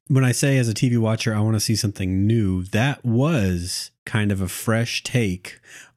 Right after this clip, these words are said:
on the, "Your mom and I need to talk to you, we're getting divorced." That wasn't what they were talking about. It was, "Your mom and I need to talk to you. We're just really mad right now. We can't look at each other for a little bit,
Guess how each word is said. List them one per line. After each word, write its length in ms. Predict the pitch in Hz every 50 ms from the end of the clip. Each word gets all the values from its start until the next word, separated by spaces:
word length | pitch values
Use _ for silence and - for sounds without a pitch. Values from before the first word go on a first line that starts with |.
| _ -
on 260 | 104 104 101 101 98
the, 340 | 95 92 92 90 87 85 - - - - - _
"Your 140 | - 110 104
mom 260 | 110 117 120 127 131
and 80 | 127 120
I 80 | 120
need 180 | 117 113 110 107
to 80 | - -
talk 380 | - - 117 110 107 107 - -
to 120 | - 107
you, 460 | 98 95 92 90 90 90 87 87 85 - - - _ _
we're 140 | - 104 98
getting 300 | 101 110 101 98 95 92
divorced." 540 | 95 87 92 98 98 98 90 85 - - -
That 180 | 120 139 139
wasn't 260 | 147 147 135 135 127
what 140 | 117 113 -
they 100 | 120 107
were 80 | 101 104
talking 240 | - 131 139 131 98
about. 160 | 87 87 87
It 80 | 90
was, 240 | 92 95 98 98 101
"Your 140 | 107 110 113
mom 260 | 117 120 123 131 135
and 80 | 131 127
I 60 | 117
need 140 | 110 101 98
to 60 | 101
talk 300 | - 120 117 117 117 113 -
to 80 | 117
you. 420 | 98 95 95 92 92 90 90 87 - _ - - - - - - - - - _ _ -
We're 160 | 117 139 170
just 180 | 175 160 -
really 200 | 180 165 143 127
mad 460 | 110 107 107 101 104 110 104 98 95 92
right 260 | 92 92 90 92 92
now. 220 | 95 90 90 87
We 140 | 92 95 95
can't 400 | 95 - - - 143 127 113 -
look 220 | 110 113 120 -
at 80 | 123 117
each 180 | 120 117 - 131
other 180 | 123 123 123
for 200 | 117 - - 120
a 60 | 120
little 220 | 120 127 127 127 127
bit, 460 | 120 123 135 131 131 127 123 - -